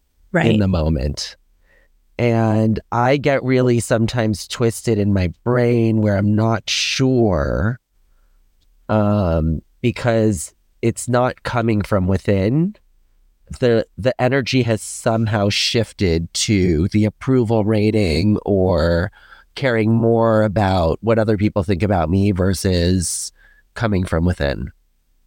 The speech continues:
Speaker 1: Yes.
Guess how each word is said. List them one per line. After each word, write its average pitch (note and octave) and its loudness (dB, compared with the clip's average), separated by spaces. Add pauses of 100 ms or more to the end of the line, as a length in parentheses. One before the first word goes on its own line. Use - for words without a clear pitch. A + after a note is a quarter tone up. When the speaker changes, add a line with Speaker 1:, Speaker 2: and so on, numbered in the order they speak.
(1600)
Speaker 1:
Yes. F3+ -6